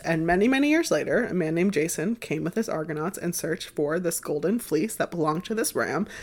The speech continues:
and was aided by Medea. So that is the story of the ram constellation Aries. If you wanna know what happened to the Golden Fleece and Medea, and you haven't listened to it already, I do have a whole big long episode on Medea, which is honestly, like,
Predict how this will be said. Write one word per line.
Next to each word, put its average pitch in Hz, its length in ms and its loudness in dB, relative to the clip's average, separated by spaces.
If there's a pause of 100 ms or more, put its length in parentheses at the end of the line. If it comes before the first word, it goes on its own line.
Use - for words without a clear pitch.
(260)
and 226 80 8
was 277 120 6
aided 180 340 8
by 180 420 4
Medea. 277 580 8 (1400)
So 254 220 12
that 233 300 12
is 277 120 8
the 311 120 6
story 180 380 10
of 175 140 6
the 175 120 6
ram 160 260 6
constellation 160 600 2
Aries. - 400 -2 (480)
If 302 100 12
you 349 60 12
wanna 381 120 12
know 359 80 12
what 285 100 8
happened 294 260 10
to 277 80 6
the 226 60 8
Golden 202 300 12
Fleece 233 320 6
and 196 160 8
Medea, 262 580 12 (220)
and 202 80 6
you 202 80 10
haven't 196 260 8
listened 214 220 8
to 240 80 6
it 208 60 8
already, 185 360 8
I 175 60 8
do 190 100 8
have 180 100 8
a 170 60 6
whole 180 260 8
big 170 200 2
long 170 180 6
episode 165 380 4
on 170 160 2
Medea, 170 400 6
which 165 200 2
is 156 120 2
honestly, 165 400 2
like, 139 340 -4